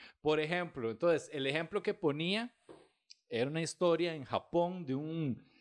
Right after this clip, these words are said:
mae, un emperador japonés, una vara así, que el mae,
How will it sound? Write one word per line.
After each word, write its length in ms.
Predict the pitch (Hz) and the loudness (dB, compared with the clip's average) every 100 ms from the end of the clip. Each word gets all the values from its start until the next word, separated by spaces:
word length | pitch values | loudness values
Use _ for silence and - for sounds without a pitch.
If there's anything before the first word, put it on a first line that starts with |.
| _ _ _ | _ _ _
mae, 260 | 123 147 147 | -6 -2 -2
un 140 | 131 | -2
emperador 720 | 151 165 - 160 117 127 156 165 | -2 0 2 2 4 4 2 2
japonés, 680 | 170 - 110 120 151 165 | -2 -2 -4 -2 -2 -2
una 200 | 135 143 | -4 -2
vara 180 | 160 160 | 0 0
así, 480 | 156 151 151 175 - _ _ _ _ | 0 -2 -4 -4 -10 _ _ _ _
que 580 | 135 127 120 113 113 - | -2 2 2 2 0 -2
el 140 | 120 110 | -2 0
mae, 600 | 117 127 147 165 - | 0 2 0 -2 -10